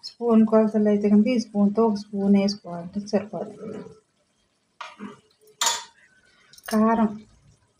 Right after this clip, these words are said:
ఒక స్పూన్ వేసుకోవాలి. ఇందాక పచ్చిమిరపకాయలు వేసుకున్నాం కాబట్టి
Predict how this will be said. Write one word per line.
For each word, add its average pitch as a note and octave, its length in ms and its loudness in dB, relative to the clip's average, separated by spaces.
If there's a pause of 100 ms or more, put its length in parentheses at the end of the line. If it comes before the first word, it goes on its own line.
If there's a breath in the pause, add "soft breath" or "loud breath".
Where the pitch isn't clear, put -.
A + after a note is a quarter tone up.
(360)
ఒక G#3+ 220 -4
స్పూన్ G#3+ 380 2
వేసుకోవాలి. G#3 520 -2 (220)
ఇందాక G#3 260 2
పచ్చిమిరపకాయలు G#3 600 4
వేసుకున్నాం G#3 400 4
కాబట్టి G3 460 -2